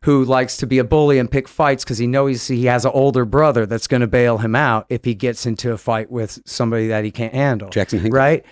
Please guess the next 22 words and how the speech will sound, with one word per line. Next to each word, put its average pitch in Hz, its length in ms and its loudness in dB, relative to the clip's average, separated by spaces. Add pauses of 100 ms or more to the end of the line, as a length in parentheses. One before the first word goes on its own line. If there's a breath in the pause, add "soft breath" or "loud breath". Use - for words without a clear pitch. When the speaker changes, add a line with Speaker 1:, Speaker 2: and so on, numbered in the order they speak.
(180 soft breath)
Speaker 1:
And 135 200 -2
so 135 400 0 (340 soft breath)
this 165 220 -2
is 202 140 -8
the 208 60 -8
same 190 280 -2
kind 180 180 0
of 175 80 0
situation 151 840 -2
with 151 160 -4
Israel. 143 500 -2 (340 soft breath)
If 165 160 0
America 170 720 2
did 143 180 -2
not, 147 440 0 (200)
well, 208 200 2
look 262 180 -2
at 175 80 -2
just - 240 -6
the 202 80 0
current 262 380 2
situation. 110 720 -10